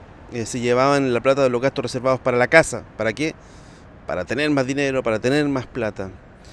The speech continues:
Miren lo que ha pasado con el, el tema de los casos convenios. Eh, y voy a mencionar solo algunos de los tantos casos de corrupción que se han destapado este último tiempo en Chile. En el caso convenios, eh, artificiosamente se construían,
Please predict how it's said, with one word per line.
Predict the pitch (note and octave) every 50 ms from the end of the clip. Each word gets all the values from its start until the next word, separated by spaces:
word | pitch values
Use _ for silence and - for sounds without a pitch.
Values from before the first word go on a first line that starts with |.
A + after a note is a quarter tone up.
| - - - - -
Miren | - D#3 E3+ F3
lo | F3
que | D#3+
ha | D3+
pasado | D3+ - F3+ E3+ E3
con | D#3+ D#3 D3+
el, | C#3+ C3+ B2 -
el | - C3+ B2
tema | - D#3 D#3 D3+
de | C#3+
los | C#3 C3
casos | - D#3+ C#3+ - D3+
convenios. | - D#3 C#3 D3 F#3 G#3 F#3 D#3 A#2+ G#2 - - - - - - - - - - - - - - - - -
Eh, | - G#2 E2
y | G2 A#2+
voy | A2 C3 C3
a | A#2+
mencionar | A#2 G2+ C#3 C3+ A#2+
solo | - D3 B2+ A2+
algunos | F#2+ G2+ D3 E3+ D#3+ C3
de | A#2+
los | G#2+ G2 -
tantos | - C3 B2+ - -
casos | - B2+ A#2+ - B2
de | A2+
corrupción | - A2+ G2 G#2 F#2 - - C3+ B2+
que | - - A2 G2+
se | - B2
han | A#2+ A#2 A2+ A2 G#2
destapado | G#2 G2 - A2+ G2+ A#2 A#2+ A#2+ A#2 A2 G#2+ A2
este | G#2 G#2 - A#2+
último | G#2 - A2 G#2 G2+
tiempo | - A2 G#2+ G2 G#2+
en | A2 -
Chile. | - E3 C#3 G#2 G2 F#2 - - - - - - - - -
En | A#2
el | A#2 -
caso | - D3 C#3 - D#3+ C#3+ C3+ B2+ B2 A#2+ A2+ A2 G#2
convenios, | - A#2+ A#2 A#2 B2 D3+ D#3+ F3 F#3 F#3 F3 - - - -
eh, | A#2+ A#2+ A#2 A2+ A2 G#2 G#2 G2+ G2 G#2+ A2 - - - - - - - - - - - - - - -
artificiosamente | - C3 - D3+ C#3 - - - F#3 F3+ - F3+ D#3+ E3+ E3+ E3+ E3+ - - D#3
se | C3+ - D3 C3+ B2+ B2+ A#2+
construían, | - C#3 C#3 A#2+ - - C#3+ D3 D3+ D#3 D#3+ D#3 D3+ D3 C#3+ C#3 B2+ B2 A#2